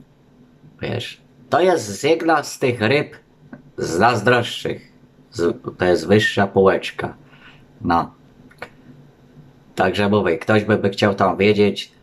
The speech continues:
zapytać się mnie, gdzie może taką sobie też taką rybę zakupić, taką jak ja.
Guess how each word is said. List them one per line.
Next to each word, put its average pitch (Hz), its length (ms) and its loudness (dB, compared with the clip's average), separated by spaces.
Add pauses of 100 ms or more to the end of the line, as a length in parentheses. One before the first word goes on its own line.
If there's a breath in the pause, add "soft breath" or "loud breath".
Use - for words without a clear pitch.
(120)
zapytać 110 540 -2
się 90 200 0
mnie, 104 340 0 (400)
gdzie 98 260 2
może 104 260 2
taką 101 340 -4
sobie 95 320 -2
też 95 220 0
taką 92 320 -2
rybę 98 300 0
zakupić, 98 520 -2
taką 95 300 0
jak 85 220 0
ja. 107 320 2